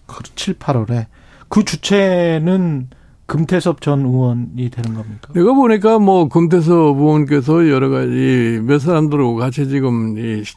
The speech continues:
Speaker 2: 창당에 대한 토론을 갖다가, 어, 이어가고 있는 것 같아요.
Speaker 1: 예.
Speaker 2: 그러니까 이제 그 토론의 과정 속에서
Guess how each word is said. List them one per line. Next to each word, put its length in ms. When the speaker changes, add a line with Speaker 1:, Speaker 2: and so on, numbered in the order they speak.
Speaker 2:
창당에 540
대한 340
토론을 520
갖다가, 600
어, 220
이어가고 540
있는 180
것 120
같아요. 580
Speaker 1:
예. 400
Speaker 2:
그러니까 360
이제 200
그 340
토론의 520
과정 380
속에서 540